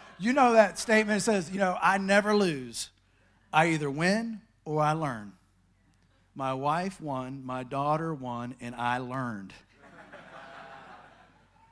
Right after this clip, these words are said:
There's two guys that were witnesses to one of the tournaments in Roanoke. They happened to be there, Mitch and Tulio.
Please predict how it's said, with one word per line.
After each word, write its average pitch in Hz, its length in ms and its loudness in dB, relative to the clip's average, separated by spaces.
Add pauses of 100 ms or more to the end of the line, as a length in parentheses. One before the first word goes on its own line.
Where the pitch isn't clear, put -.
(440)
There's 156 280 -2
two 190 260 4
guys 160 340 6
that 151 140 -2
were 147 100 -6
witnesses 147 580 -6
to 147 100 -6
one 147 160 -4
of 139 60 -6
the 139 60 -8
tournaments 147 480 -4
in 131 120 -6
Roanoke. 135 360 -2
They 151 160 2
happened 165 280 0
to 139 40 -8
be 147 240 -2
there, 113 520 -10 (920)
Mitch 127 460 -8
and 113 120 -12
Tulio. 117 680 -4